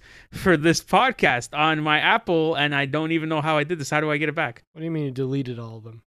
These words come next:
Speaker 1: I mean, I was, I've, I've have notes open. I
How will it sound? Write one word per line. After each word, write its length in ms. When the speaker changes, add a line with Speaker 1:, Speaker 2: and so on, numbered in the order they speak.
Speaker 1:
I 100
mean, 240
I 120
was, 260
I've, 180
I've 200
have 220
notes 400
open. 460
I 300